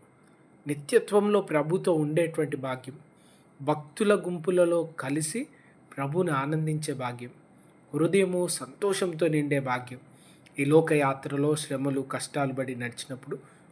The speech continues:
అవమానాలు పొందినప్పుడు, నిందలు పొందినప్పుడు, కన్నీరు గార్చినప్పుడు, వాటిని తుడిచి మనల్ని ధైర్యపరిచిన ప్రభువుని చూసేటువంటి గొప్ప భాగ్యం.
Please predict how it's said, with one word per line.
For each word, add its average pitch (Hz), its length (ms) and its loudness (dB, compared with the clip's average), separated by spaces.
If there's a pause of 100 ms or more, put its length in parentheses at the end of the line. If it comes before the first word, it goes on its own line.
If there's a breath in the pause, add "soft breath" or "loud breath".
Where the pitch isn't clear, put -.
(120)
అవమానాలు 156 540 4
పొందినప్పుడు, 139 640 -6
నిందలు 151 440 6
పొందినప్పుడు, 135 640 -4 (120)
కన్నీరు 151 380 4
గార్చినప్పుడు, 139 680 -4 (420 loud breath)
వాటిని 143 360 0
తుడిచి 156 440 -2
మనల్ని 147 320 0
ధైర్యపరిచిన 135 640 -4
ప్రభువుని 127 560 -6
చూసేటువంటి 127 800 -10
గొప్ప 139 380 -12
భాగ్యం. 120 400 -8